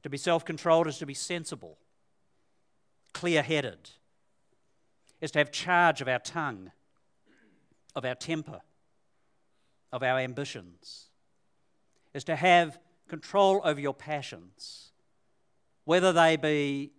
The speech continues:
sexual passions, or your passion for work, or your passion for gaming, or your passion for footy, or your passion for winning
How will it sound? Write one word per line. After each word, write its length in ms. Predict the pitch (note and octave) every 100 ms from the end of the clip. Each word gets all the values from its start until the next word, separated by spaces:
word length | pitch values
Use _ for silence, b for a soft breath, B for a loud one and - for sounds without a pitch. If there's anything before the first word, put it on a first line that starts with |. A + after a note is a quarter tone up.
| _ _ _ _ _ _ -
sexual 420 | - F3+ - E3
passions, 920 | D3 F3+ F3 G3+ A#3 _ - - _ _ _ _ _ _ -
or 140 | G3
your 100 | F#3+
passion 400 | - G3 - F#3
for 160 | - C#3+
work, 640 | D3 G#3 C4+ C#4 - - _ _ _ _ _ _ _ _ b b
or 140 | F#3+
your 100 | F3
passion 320 | - G3 F3
for 140 | D3+ D3+
gaming, 640 | C3 F3 A3 A#3+ C4+ C#4+ - _ _ _ _ _ _ _ _ _ _ b b
or 380 | F3+ F3 F3+ F#3
your 500 | F3+ F3 E3 E3 B B B B -
passion 280 | G3 F3 F3+
for 140 | F3+
footy, 480 | - B3+ D4 D#4 D4 _ _ _ _ _ _ _ _ -
or 140 | G3
your 100 | F#3+
passion 460 | F#3+ A3+ G3+ G#3+ F#3+
for 100 | F3+
winning 640 | D#3+ F#3+ A#3 A3+ A3